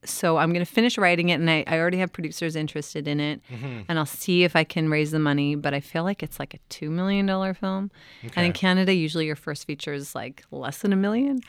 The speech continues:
Speaker 2: Right.
Speaker 1: So I think I'm gonna then write the Save Yourself feature
Speaker 2: The full film.
Speaker 1: and see if I can make that for,
Speaker 2: Yeah.
Speaker 1: you know,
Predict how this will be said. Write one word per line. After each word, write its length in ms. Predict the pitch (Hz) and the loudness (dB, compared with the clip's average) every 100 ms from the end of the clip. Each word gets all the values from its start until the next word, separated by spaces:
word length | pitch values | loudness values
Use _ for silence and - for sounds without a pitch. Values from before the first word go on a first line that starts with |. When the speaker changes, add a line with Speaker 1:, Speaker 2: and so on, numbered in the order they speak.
| - | -10
Speaker 2:
Right. 320 | 202 101 92 - | -8 -6 -8 -12
Speaker 1:
So 220 | - 190 | 0 2
I 100 | 175 | 2
think 440 | - 190 180 - - - | 2 -2 -2 -6 -12 -2
I'm 120 | 160 | 0
gonna 380 | 165 160 151 151 - _ | 2 0 -2 -8 -18 _
then 640 | 160 160 147 170 165 165 156 | -12 -6 2 2 4 2 2
write 380 | 156 151 147 - 151 | 4 6 4 -2 -4
the 120 | 143 | -4
Save 260 | - 143 139 | 0 0 0
Yourself 640 | 139 - 139 - - - _ _ _ - _ | -4 -2 -4 -6 -14 -20 _ _ _ -20 _
feature 460 | 175 151 - 135 | -2 -2 -2 -2
Speaker 2:
The 60 | 139 | -2
full 180 | 156 95 | -4 -8
film. 320 | - 92 87 - _ - | -10 -16 -16 -20 _ -2
Speaker 1:
and 240 | 156 151 | 0 0
see 200 | - 156 | 0 -2
if 120 | 147 | -2
I 60 | 139 | -4
can 200 | - 147 | -6 -8
make 180 | 139 - | -8 -6
that 460 | 131 - - - _ _ | -4 -4 -6 -20 _ _
for, 200 | - 156 | -10 -6
Speaker 2:
Yeah. 260 | - 143 165 | -4 -6 -10
Speaker 1:
you 180 | 180 160 | -10 -8
know, 240 | - 160 | -8 -10